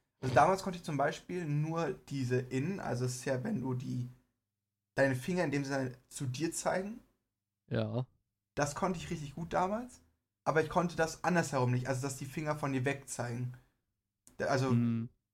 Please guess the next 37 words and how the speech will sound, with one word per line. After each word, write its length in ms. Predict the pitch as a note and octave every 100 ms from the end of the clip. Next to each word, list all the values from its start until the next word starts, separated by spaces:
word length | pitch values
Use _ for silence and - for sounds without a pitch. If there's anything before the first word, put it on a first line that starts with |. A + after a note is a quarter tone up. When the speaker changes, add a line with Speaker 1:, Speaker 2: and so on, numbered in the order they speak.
| _ -
Speaker 1:
das, 360 | C#3 - - -
die 120 | C3+
zweite 300 | D3+ D3 G3
Variante, 380 | F3+ F3+ F#3 F#3
die 80 | E3+
ich 80 | -
jetzt 180 | -
gemacht 300 | E3 D#3 D#3+
habe, 280 | D#3+ E3 F3+ - _ _ - -
ist 220 | C3 -
ja 180 | D3 C3+
in 100 | C3+
dem 200 | C#3+ D3
Sinne 320 | D3 C#3+ C3+
die, 320 | B2+ C3+ C#3
wenn 140 | C#3 C3
du 140 | B2+ B2+ -
den 120 | B2+ B2
Rücken 280 | D#3 E3+
gut 140 | D#3+ E3+
trainiert 280 | - D#3 D#3+
hast, 240 | E3+ F3 _ _ _ _ -
dann 120 | B2+
kannst 240 | D3+ D3
du 40 | C3
die 120 | C#3+
sehr 160 | C#3 C3
gut, 240 | B2+ -
weil 240 | B2+ B2 B2
das 160 | -
sehr 160 | C3+ C3+
viel 160 | -
aus 100 | B2+
dem 120 | B2 B2+
Rücken 200 | C3 E3
dann 120 | D3+
kommt. 320 | D#3+ E3 -